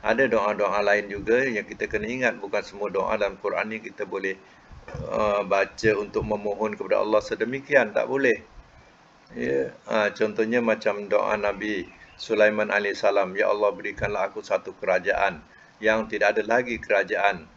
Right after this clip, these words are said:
selepasku atau sesudahku." Doa yang itu juga kita tidak boleh minta. Sebab doa itu khusus kepada Nabi Sulaiman alaihissalam. Ha, sebab itu kita tengok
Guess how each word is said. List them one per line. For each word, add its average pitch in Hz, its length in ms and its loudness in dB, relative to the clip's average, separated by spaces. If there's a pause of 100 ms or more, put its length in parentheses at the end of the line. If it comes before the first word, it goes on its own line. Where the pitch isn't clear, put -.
(160)
selepasku 98 800 -4
atau 95 320 0
sesudahku." 90 720 -6 (560)
Doa 127 320 2
yang 135 240 2
itu 117 160 -4
juga 98 320 -4
kita 147 320 -12
tidak 143 240 2
boleh 127 160 -2
minta. 151 480 0 (800)
Sebab 123 320 4
doa 110 240 2
itu 127 240 -2
khusus 120 480 -6
kepada 104 640 2
Nabi 95 400 -4
Sulaiman 92 640 -4
alaihissalam. 82 480 -8 (240)
Ha, 85 80 -6
sebab 98 160 -4
itu 123 160 -8
kita 120 160 -12
tengok 117 320 -4